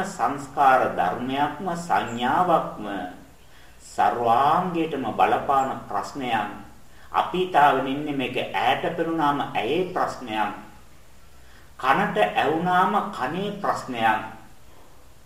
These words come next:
නායට දැනුනාම නායේ ප්‍රශ්නයක්.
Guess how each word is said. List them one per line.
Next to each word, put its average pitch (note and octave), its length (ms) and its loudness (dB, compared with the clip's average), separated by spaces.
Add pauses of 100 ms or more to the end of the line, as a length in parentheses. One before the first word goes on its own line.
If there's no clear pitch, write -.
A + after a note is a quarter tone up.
(400)
නායට D3+ 640 4 (140)
දැනුනාම E3+ 540 2 (160)
නායේ D#3 480 2
ප්‍රශ්නයක්. A#2 580 2